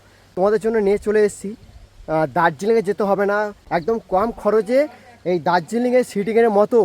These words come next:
মজা নিতে পারবে এই কমলালেবুর বাগানে। আর এখানে কিন্তু ঠিক আর দুদিন পরে, আর দুদিন পরে কিন্তু এখানে প্রচুর পরিমাণে লোক হয়ে দেখতে আসবে, যা বিভিন্ন জায়গা থেকে দেখতে আসবে এই কমলালেবুর বাগান। এবার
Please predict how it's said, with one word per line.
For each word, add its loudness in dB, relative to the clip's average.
মজা 2
নিতে -2
পারবে 4
এই 4
কমলালেবুর 2
বাগানে। 2
আর 0
এখানে 2
কিন্তু -4
ঠিক 2
আর 2
দুদিন 2
পরে, 2
আর 2
দুদিন 0
পরে 4
কিন্তু -4
এখানে 0
প্রচুর -2
পরিমাণে 4
লোক 6
হয়ে 0
দেখতে -2
আসবে, -6
যা 4
বিভিন্ন 2
জায়গা 2
থেকে -6
দেখতে -4
আসবে -4
এই 0
কমলালেবুর 2
বাগান। 0
এবার -2